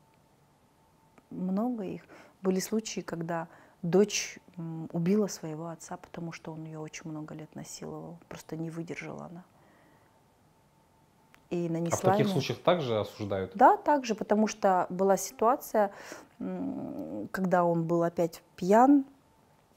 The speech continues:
Speaker 1: она его уже просто не выдержала, и тут ещё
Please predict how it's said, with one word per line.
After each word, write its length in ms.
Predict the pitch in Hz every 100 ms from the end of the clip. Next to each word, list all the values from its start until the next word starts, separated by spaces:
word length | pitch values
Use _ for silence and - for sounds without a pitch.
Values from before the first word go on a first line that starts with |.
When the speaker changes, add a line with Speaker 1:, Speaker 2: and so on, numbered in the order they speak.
| _ _ _ - -
Speaker 1:
она 280 | 180 180 175
его 500 | 170 175 175 170 - _ _ _ _ 214
уже 240 | 196 196
просто 360 | 196 190 - 180
не 200 | 190 190
выдержала, 680 | 262 254 196 185 175 170
и 320 | - 180 180
тут 220 | 175 190 - -
ещё 500 | 180 185 - 185